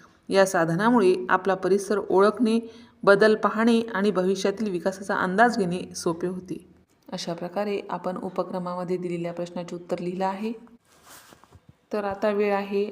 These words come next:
आजच्या गृहपाठाची. तर आजचा गृहपाठातील प्रश्न आहे,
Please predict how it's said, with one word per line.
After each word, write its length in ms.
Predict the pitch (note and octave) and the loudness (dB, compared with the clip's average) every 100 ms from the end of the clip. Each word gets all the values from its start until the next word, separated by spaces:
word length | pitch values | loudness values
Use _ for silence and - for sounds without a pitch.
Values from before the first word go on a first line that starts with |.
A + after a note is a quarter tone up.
| - | -4
आजच्या 360 | F#3 F#3 - F#3+ | -4 -4 -6 -6
गृहपाठाची. 840 | F#3 F#3 G3 G#3 G#3 G3+ G#3 G#3 G#3 | -4 -4 -2 -2 -4 -6 -8 -8 -8
तर 100 | G#3 - - | -14 -8 -4
आजचा 340 | F3+ F3+ A#3 | -4 -4 -6
गृहपाठातील 680 | G#3+ A3 G#3+ G3+ G3+ G3+ G#3 | -2 -2 0 -2 -4 -6 -8
प्रश्न 340 | G3+ F#3 - | -4 -6 -4
आहे, 320 | G3+ G3 G3+ | -6 -4 -4